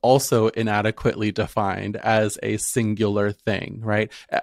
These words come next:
I think that every mental health problem is inadequately defined in some way, right? We have a tendency, I think, in our culture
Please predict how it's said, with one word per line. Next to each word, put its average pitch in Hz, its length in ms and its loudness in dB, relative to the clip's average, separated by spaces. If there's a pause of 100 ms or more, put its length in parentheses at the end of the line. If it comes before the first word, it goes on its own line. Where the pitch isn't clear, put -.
(120)
I 143 200 8
think 113 320 0
that 113 200 -2
every 135 360 4
mental 107 320 0
health 104 280 -2
problem 107 480 0
is 110 280 0
inadequately 110 800 -2
defined 101 520 -2
in 98 140 -6
some 98 240 -6
way, 104 320 -8
right? 113 260 0
We 123 80 4
have 123 160 2
a 120 80 2
tendency, 120 840 -4 (300)
I 113 120 4
think, 110 280 -2
in 107 80 0
our 98 140 0
culture 117 560 0